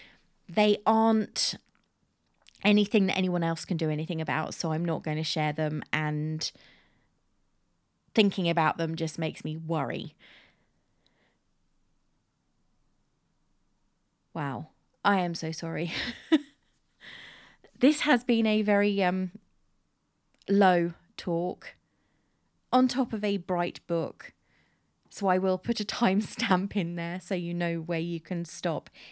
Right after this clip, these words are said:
if you don't wanna listen to the bad stuff.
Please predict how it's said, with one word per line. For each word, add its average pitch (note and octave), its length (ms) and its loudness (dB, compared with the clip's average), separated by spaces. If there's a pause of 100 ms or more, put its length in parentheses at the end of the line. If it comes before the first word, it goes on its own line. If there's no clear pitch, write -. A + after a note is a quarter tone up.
(100)
if D#3+ 160 -8
you E3 120 -6
don't E3 300 0
wanna E3 260 -4
listen D#3+ 500 -6
to D#3 360 -8 (560)
the D#3 80 -8
bad D#3 300 -2
stuff. - 560 -10